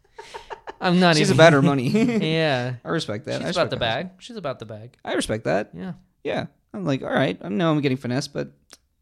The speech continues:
Speaker 2: at least you're about,
Speaker 1: I
Speaker 2: you're, at
Speaker 1: know,
Speaker 2: least you're
Speaker 1: right?
Speaker 2: about it."
Speaker 1: So if you, if you go in with that attitude, you might have a good time.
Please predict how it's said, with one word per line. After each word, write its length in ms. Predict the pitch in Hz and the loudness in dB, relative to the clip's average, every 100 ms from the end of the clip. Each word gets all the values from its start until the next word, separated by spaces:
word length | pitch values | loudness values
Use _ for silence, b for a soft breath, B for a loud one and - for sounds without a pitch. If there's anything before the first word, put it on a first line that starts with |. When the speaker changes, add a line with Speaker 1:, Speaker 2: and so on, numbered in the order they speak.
| - | -10
Speaker 2:
at 60 | |
least 160 | 165 175 | -8 -6
you're 80 | 165 | -6
about, 280 | 151 117 | -4 -6
Speaker 1:
I 40 | - | -4
Speaker 2:
you're, 180 | - 156 | -2 -2
at 40 | |
Speaker 1:
know, 60 | 160 | -2
Speaker 2:
least 120 | 180 | -2
you're 100 | - | -4
Speaker 1:
right? 60 | |
Speaker 2:
about 140 | 131 107 | -6 -6
it." 140 | - | -8
Speaker 1:
So 140 | - 214 | -6 -4
if 240 | 208 180 | -4 -4
you, 80 | 175 | -6
if 120 | 180 | -4
you 100 | 180 | -4
go 220 | 185 269 | 0 0
in 120 | 262 220 | 0 -2
with 120 | 151 | -2
that 180 | 165 147 | 0 2
attitude, 380 | 143 165 202 165 | 0 -2 -6 -6
you 60 | |
might 200 | 110 127 | -4 -4
have 120 | 123 | -4
a 40 | 113 | -6
good 160 | 113 | -10
time. 300 | 107 117 101 | -12 -14 -16